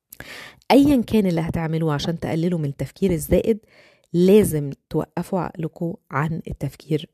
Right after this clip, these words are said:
الزائد. والحاجة الخامسة والأخيرة،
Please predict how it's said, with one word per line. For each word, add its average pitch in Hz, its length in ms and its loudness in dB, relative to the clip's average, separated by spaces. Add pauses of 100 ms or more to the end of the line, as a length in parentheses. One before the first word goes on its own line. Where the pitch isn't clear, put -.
الزائد. - 420 -4 (1600)
والحاجة 233 340 2
الخامسة 226 440 0
والأخيرة، 180 680 0